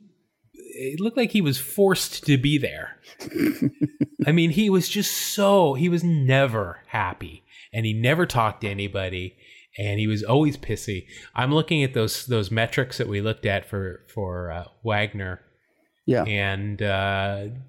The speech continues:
Speaker 1: one of these is very, very promising. The Hall of Fame monitor, a likely Hall of Famer, has, gets a score of a hundred. Uh, Kent has a score of a hundred and twenty-two.
Speaker 2: Uh, and, uh, okay, so hundred's good?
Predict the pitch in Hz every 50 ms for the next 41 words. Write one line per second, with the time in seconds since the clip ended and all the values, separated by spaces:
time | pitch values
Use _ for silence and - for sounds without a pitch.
0 | _ _ _ _ _ _ _ _ _ - 151 131 113 123 139 165 208 196 151 147
1 | 127 120 110 117 104 98 98 95 107 113 120 123 117 107 98 92 85 - - -
2 | - _ _ _ - 117 113 131 131 139 143 135 117 104 101 90 - - 131 113
3 | 110 107 110 98 - 117 95 90 92 - - - - - - _ _ _ - 110
4 | 107 104 104 101 - - 139 160 160 139 - - - 131 127 143 143 131 113 110
5 | 107 104 101 92 98 90 90 95 98 110 127 151 - - 143 113 113 117 117 107
6 | - - 113 110 107 110 107 104 101 98 - 110 120 117 117 - - 143 139 139
7 | 143 135 135 135 131 - - - - 135 127 120 113 104 107 101 - - 117 117
8 | 113 127 143 151 156 151 - - - - - - - _ _ - - - - -
9 | - 143 143 151 147 131 117 147 139 123 107 - - - 120 113 104 98 - 123
10 | 113 107 110 101 98 - - - 110 95 85 - - - 101 87 - - _ _
11 | _ _ _ _ _ _ _ _ _ _ _ _ _ _ - - - - 160 117
12 | 113 104 101 - - - 113 107 104 101 101 - - - 113 - 123 107 104 -
13 | 95 101 117 117 123 120 123 107 101 110 110 107 120 127 147 175